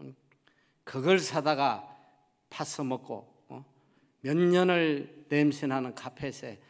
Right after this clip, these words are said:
침대 하나 없이 맨바닥에 그렇게 아껴 살아도 몇 년 지나니까 거지가 돼버려요. 응? 집세를 낼 형편이 안 되는 거예요. 응? 제 가슴은 항상 바위돌이 짓누르고 있는 것 같아요.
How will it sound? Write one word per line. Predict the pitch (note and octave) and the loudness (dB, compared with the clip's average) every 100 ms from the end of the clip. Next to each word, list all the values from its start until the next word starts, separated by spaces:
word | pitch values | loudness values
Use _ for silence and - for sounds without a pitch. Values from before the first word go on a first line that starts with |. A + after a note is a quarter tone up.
| _ _ _ | _ _ _
침대 | - - G3 F3 | -12 -4 -4 0
하나 | E3 D3 C3 | 0 0 -2
없이 | - A#2+ | -6 -10
맨바닥에 | G#2+ A2+ C#3 C#3+ C3 A2 - - - _ | -10 -8 -4 -4 -4 -8 -10 -20 -20 _
그렇게 | - F#3 B3 C4 - A3 G#3 - - _ - | 0 2 2 -2 0 0 -2 -12 -20 _ -4
아껴 | D3 D3+ D3+ | -4 -2 -6
살아도 | - B2 A#2 A#2+ | -4 -6 -6 -8
몇 | G#2 | -4
년 | C#3+ D#3 | -2 -2
지나니까 | C3+ C#3 C#3 C3 A#2+ | -4 -6 -6 -8 -14
거지가 | - B2+ C#3+ E3+ - | -10 -10 -10 -14 -14
돼버려요. | - - _ _ _ | -18 -20 _ _ _
응? | - F3 _ _ _ _ _ _ | -20 -20 _ _ _ _ _ _
집세를 | - D#3+ - D3 C3 | -10 -8 -2 0 0
낼 | A#2+ A#2+ | -2 -4
형편이 | - A#2 - C#3 | -10 -12 -12 -14
안 | A2+ - | -14 -16
되는 | F2+ F#2 | -20 -20
거예요. | - A#2+ B2 D3 | -20 -20 _ -20
응? | C#3+ D3 C#3+ _ _ _ _ _ _ _ _ _ _ | -20 _ _ _ _ _ _ _ _ _ _ _ _
제 | - D#3 F#3 | -6 4 6
가슴은 | - F3+ F#3 A3+ F#3+ D#3+ | 10 8 8 4 4 2
항상 | D#3+ F3 G3 D#3+ | 0 2 2 2
바위돌이 | - D3+ G3+ G3+ F3 D3+ C#3 | 6 8 8 6 2 0 -4
짓누르고 | - C3+ D#3 E3 G3+ E3 | -2 4 4 4 2 0
있는 | C#3+ C#3 | -2 -6
것 | |
같아요. | - - | -10 -14